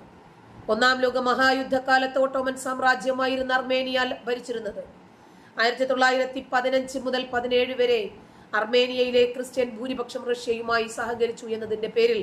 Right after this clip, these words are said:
ഓട്ടോമൻ തുർക്കികൾ അർമേനിയ ജനതയ്ക്കെതിരെ നടത്തിയ കൂട്ടക്കൊലയെ അർമേനിയൻ വംശഹത്യ എന്ന പേരിൽ അറിയപ്പെടാൻ കാരണവും അതുതന്നെയാണ്.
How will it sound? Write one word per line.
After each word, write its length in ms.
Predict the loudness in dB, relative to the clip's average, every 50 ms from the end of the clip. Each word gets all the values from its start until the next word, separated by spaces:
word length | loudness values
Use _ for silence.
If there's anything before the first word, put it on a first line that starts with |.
| -4 -8 -14 -20 -20 -20 -12 -6 -4
ഓട്ടോമൻ 340 | -4 -4 -4 -4 -6 -6 -6 -4 -4
തുർക്കികൾ 380 | -6 -6 -6 -4 -2 0 0 0 0 -2
അർമേനിയ 540 | -6 -6 -2 -2 -2 -2 -2 0 0 0 0 -2
ജനതയ്ക്കെതിരെ 640 | -4 -6 -6 -8 -8 -6 -6 -6 -2 0 0 0 0 0 -4 -10 -16 -20 -20 -20 -18 -8 -6
നടത്തിയ 480 | -4 -4 -4 -6 -4 -2 0 0 0 -2 -6 -8
കൂട്ടക്കൊലയെ 640 | -10 -10 -6 -6 -6 -4 -4 -4 -4 -4 -4 -4 -4 -6 -8
അർമേനിയൻ 600 | -10 -10 -8 -8 -8 -6 -6 -8 -8 -8 -8 -10 -14 -18 -20 -20 -20 -20 -10 -4
വംശഹത്യ 640 | -4 -2 -2 -4 -4 -4 -4 -4 -4 -4 -2 0 0
എന്ന 280 | 0 0 -2 -4 -6
പേരിൽ 260 | -6 -6 -6 -6 -4 -4
അറിയപ്പെടാൻ 500 | -4 -4 -6 -6 -6 -8 -8 -8 -8 -8 -8
കാരണവും 400 | -8 -8 -6 -6 -6 -6 -6 -6
അതുതന്നെയാണ്. 600 | -6 -6 -8 -8 -10 -10 -10 -10 -12 -12 -14